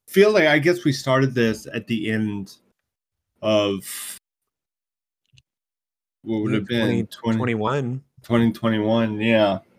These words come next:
Speaker 2: Pretty much,
Speaker 1: But
Speaker 2: yeah, yeah.
Speaker 1: still, that's crazy.
Speaker 2: I
Speaker 1: It's, like,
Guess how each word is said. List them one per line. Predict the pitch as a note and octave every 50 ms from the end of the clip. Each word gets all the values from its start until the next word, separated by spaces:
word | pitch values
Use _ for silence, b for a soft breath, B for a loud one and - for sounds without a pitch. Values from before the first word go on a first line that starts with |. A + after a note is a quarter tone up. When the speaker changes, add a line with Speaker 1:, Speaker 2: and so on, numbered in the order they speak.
| _ _ _ _
Speaker 2:
Pretty | - - C3 B2
much, | A#2+ B2+ -
Speaker 1:
But | A#2+ A2 -
Speaker 2:
yeah, | A#3 B3 _ _ _ _ _ - D#3 D#3+
yeah. | F3 - _ _ _ _ _
Speaker 1:
still, | - D3 C#3+ D3
that's | C#3 C3 C3 -
crazy. | - - A3 A#2+ D3+ D#3 - - - - _ _ _ _ _ _ -
Speaker 2:
I | - A2+
Speaker 1:
It's, | A#2 - - -
like, | B2+ A#2 G#2+ G2+